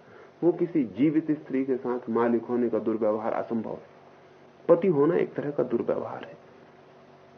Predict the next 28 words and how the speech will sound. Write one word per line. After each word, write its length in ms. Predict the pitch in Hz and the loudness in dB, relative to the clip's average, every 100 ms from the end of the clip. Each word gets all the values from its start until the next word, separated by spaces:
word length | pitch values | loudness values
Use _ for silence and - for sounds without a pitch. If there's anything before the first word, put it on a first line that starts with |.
| - - | -20 0
एक 160 | 120 - | 0 0
मालकियत 720 | 98 101 101 95 - 175 175 | 0 0 0 -2 -2 -2 -4
है, 160 | - - - - | -14 -18 -6 4
ओनरशिप 540 | 127 120 127 - 185 - | 8 8 6 2 2 0
है, 60 | - - - - - - - - | -14 -18 -20 -20 -20 -20 -14 0
पोजीशन 440 | 104 120 135 170 | 2 4 4 2
है। 160 | 165 160 - - - - - - - - - - - - - - - - - - - | 2 -2 -12 -20 -20 -20 -20 -20 -20 -20 -20 -20 -20 -20 -20 -20 -20 -20 -20 -6 4
महावीर 400 | 185 185 190 127 | 6 8 6 6
पति 280 | 107 - 123 | 4 0 2
नहीं 160 | 170 | 2
हो 140 | 156 - | 0 -8
सकता। 180 | - - - - - - - - - - - - - - - - - - - - - - - - - - - - - - 571 571 - - - - - - - | -12 -18 -18 -18 -20 -20 -20 -20 -20 -20 -20 -20 -20 -20 -20 -20 -20 -20 -20 -20 -20 -20 -20 -20 -20 -20 -20 -20 -20 -20 -20 -20 -20 -20 -18 -16 -14 -16 4
और 200 | 180 247 240 | 10 10 10
महावीर 540 | 175 160 190 233 269 262 | 8 10 10 10 10 6
पिता 360 | - 202 233 | 6 8 8
भी 140 | 247 294 | 8 8
कैसे 300 | 302 277 277 | 8 6 6
हो 160 | 202 | 6
सकता 340 | 170 - - - | 4 -2 -16 -18
है? 80 | - - - - - | -18 -20 -20 -20 -4
हां, 100 | 139 107 | 0 4
लड़की 280 | 139 165 185 | 6 6 6
जन्मी 300 | 175 208 220 | 8 10 10
हो 260 | 220 214 160 | 8 6 4
ये 120 | 143 | 6
हो 160 | 120 | 6
सकता 360 | 92 - - | 2 -4 -16
है, 80 | - | -18